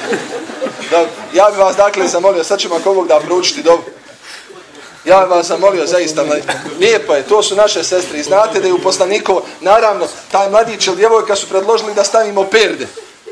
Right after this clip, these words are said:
Ja sam, naravno, rekao da ni u vrijeme poslanika, sallallahu alejhi ve sellem, nije bilo perdi. A na nama je da gledamo onako kako priliči.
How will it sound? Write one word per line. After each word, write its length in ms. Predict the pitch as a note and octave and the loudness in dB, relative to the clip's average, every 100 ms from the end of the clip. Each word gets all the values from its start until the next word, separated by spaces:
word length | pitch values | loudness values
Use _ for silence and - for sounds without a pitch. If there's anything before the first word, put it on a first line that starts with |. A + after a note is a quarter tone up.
| - - - - - | -16 -12 -12 -14 -2
Ja 160 | E3 E3 | 2 2
sam, 160 | E3+ | 0
naravno, 440 | E3+ F#3+ F#3+ E3+ E3 | 2 2 2 2 0
rekao 320 | G3 G3+ F3+ | 2 0 0
da 120 | F3 | 0
ni 100 | F3 | -2
u 40 | |
vrijeme 260 | E3+ G3 F#3+ | -2 -2 -2
poslanika, 520 | F3 E3 E3+ F3+ F3 | -4 -4 -2 -2 -2
sallallahu 380 | D#3+ D3+ D3+ E3 | 0 0 2 2
alejhi 160 | D3+ D3 | 2 -2
ve 60 | |
sellem, 260 | C#3 D#3 C#3+ | -4 -4 -4
nije 160 | D#3 | -4
bilo 220 | C#3+ D3 C3+ | -4 -4 -2
perdi. 400 | C3+ C3 A#2+ A#2 | -2 -2 -2 -2
A 100 | E3 | 2
na 140 | G3+ | 2
nama 240 | A3+ G3+ | 2 2
je 100 | F#3 | 2
da 100 | F#3 | 2
gledamo 420 | F3+ G#3 F#3+ F#3 E3+ | 2 2 4 2 2
onako 320 | F#3 F#3+ E3+ | 2 2 0
kako 240 | D#3+ E3 | -2 -4
priliči. 440 | D#3 D#3 D#3 - | -6 -6 -6 -8